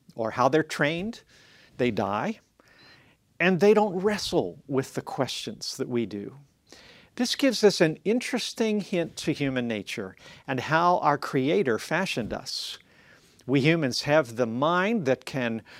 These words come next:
formulate and grasp the concept of cause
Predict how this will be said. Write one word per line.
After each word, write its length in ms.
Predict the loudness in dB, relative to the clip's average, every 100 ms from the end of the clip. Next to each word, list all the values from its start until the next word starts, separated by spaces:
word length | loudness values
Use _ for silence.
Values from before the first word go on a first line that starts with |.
| -20 -18
formulate 800 | -8 2 4 6 6 6 6
and 240 | 2 2 0
grasp 560 | 2 2 2 -2 -2
the 100 | 0
concept 640 | 0 2 0 4 4 2 0
of 360 | -2 -4 -10
cause 800 | -8 2 4 6 6 4 2 -4